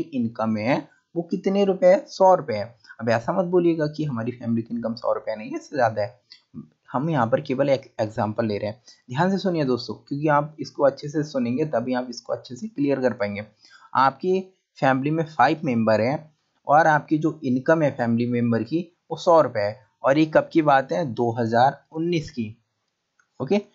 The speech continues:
अब हम बात करते हैं दो हज़ार बीस में आपके फैमिली में मेंबर कितने हैं? फाइव ही मेंबर हैं। ओके, और इसमें क्या हुआ? दो सौ रुपये आपके फैमिली मेंबर की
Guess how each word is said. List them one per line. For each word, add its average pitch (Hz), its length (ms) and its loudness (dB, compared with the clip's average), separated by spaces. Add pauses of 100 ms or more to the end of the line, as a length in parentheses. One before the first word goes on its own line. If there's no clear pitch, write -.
(280)
अब 143 120 2
हम 170 160 -4
बात 156 240 4
करते 135 260 -2
हैं 139 220 0
दो 147 200 0
हज़ार 120 440 4
बीस 143 380 0
में 113 300 -2 (1200)
आपके 139 420 0
फैमिली 127 480 0
में 147 340 -2 (560)
मेंबर 131 300 2
कितने 147 320 -4
हैं? 175 180 -2
फाइव 135 340 0
ही 165 100 2
मेंबर 104 360 0
हैं। 107 120 -8 (400)
ओके, 180 240 -4 (360)
और 151 300 2 (520)
इसमें 160 280 -4
क्या 156 180 4
हुआ? 139 260 4 (320)
दो 123 260 0
सौ 170 180 2
रुपये 147 240 0
आपके 135 400 0
फैमिली 123 380 -2
मेंबर 117 360 0
की 185 280 -4